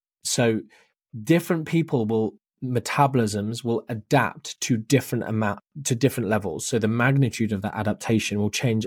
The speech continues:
a lot. So everyone can lose weight. So this crap about, "I'm carb intolerant.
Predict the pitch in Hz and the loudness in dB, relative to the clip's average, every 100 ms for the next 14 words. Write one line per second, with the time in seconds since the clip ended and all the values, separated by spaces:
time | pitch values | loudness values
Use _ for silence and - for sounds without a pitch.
0 | - 113 110 - - - - 139 123 - | -2 0 0 -2 -10 -12 0 2 2 -2
1 | _ _ _ _ 123 131 _ 180 208 208 | _ _ _ _ -10 -10 _ 4 4 4
2 | - 208 185 151 117 110 147 170 _ _ | 2 2 4 0 -2 -2 -6 -6 _ _
3 | _ _ - - 127 120 117 110 107 95 | _ _ -10 0 2 4 2 2 2 0
4 | 95 - - - - - - 143 120 113 | -6 -8 -12 -18 -18 -10 0 4 4 4
5 | - - _ - 123 143 143 - - - | -4 -20 _ -18 2 2 2 -2 -10 -4
6 | - 143 110 - 135 110 117 110 - _ | 0 0 0 -6 -6 0 2 2 -2 _
7 | _ 123 123 110 - - 131 120 113 107 | _ 2 2 2 -6 -2 4 6 6 4
8 | 104 - 107 95 92 - | 2 0 0 0 -2 -6